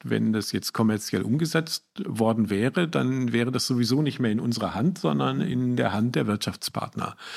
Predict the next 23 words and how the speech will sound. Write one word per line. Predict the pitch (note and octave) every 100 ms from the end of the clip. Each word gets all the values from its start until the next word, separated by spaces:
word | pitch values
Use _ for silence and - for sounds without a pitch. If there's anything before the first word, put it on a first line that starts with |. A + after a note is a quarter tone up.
| - -
Ja, | - G#2
aus | C3 -
den | B2
genannten | A#2+ A2 A#2 E3
Gründen, | A2+ G2 B2+ D#3 E3+ E3 E3
äh, | F3+ B2 B2 B2 B2+ B2
gibt's | G#2 A#2+ -
diese | - D3+ D#3+
Geschäftsmodelle | D3 D3+ D3 - D#3 D#3 D3+ D#3+
im | E3
Moment | C#3 C3 C3 -
nicht, | C3 - -
die | - B2 A#2 A2+
die | A#2+
Investoren, | A#2 A2 G#2 - G#2+ C3 G3+ G3 - - - - - -
ähm, | - C3 C3+ C#3 C3
äh, | D3+ C3+ C3+ - - - -
anziehen. | G#2 C#3+ - F3 F3+
Also | A#2 G#2+ C#3 B2+ B2
passiert | B2+ - A#2+ A#2+
das | A2+ -
derzeit | - G#2+ - G2 F#2+ -
nicht. | F#2+ - - -